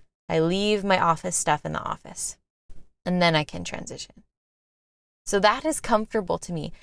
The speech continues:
And then I plan five minutes on the other end to transition to motherhood. So I hold my kids. I listen to all their stories and look in their eyes for five minutes. I let 'em show me their tricks.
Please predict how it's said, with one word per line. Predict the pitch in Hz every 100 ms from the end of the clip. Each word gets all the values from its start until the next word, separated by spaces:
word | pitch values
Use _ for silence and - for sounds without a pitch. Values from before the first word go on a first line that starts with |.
| -
And | - 208 196
then | 175 320 349 233 247 330 _ _ _ _ _ -
I | 208
plan | 208 214 208
five | - 214 214
minutes | 208 202
on | 208 196
the | 202 -
other | 269 302
end | - 180 165 214 254 -
to | -
transition | 196 226 214 202 196 196 185 180 _ _
to | -
motherhood. | 196 180 165 165 - -
So | - 170 165 185 - - -
I | - 175 175 170 170 165 - _ _ _ _ _ _ -
hold | - 233 233
my | 220
kids. | 190 190 156 -
I | 175
listen | 175 202 208 208 196
to | 196
all | 185 202 240
their | 262
stories | 240 - 220 214 185 -
and | 175 175
look | 190 226
in | 208
their | 190 -
eyes | 175 180 156 -
for | - 180
five | 190 185
minutes. | 190 185 170 -
I | 175
let | 180 202
'em | 233 240
show | - 214
me | 214
their | 202 190
tricks. | - 214 - - - -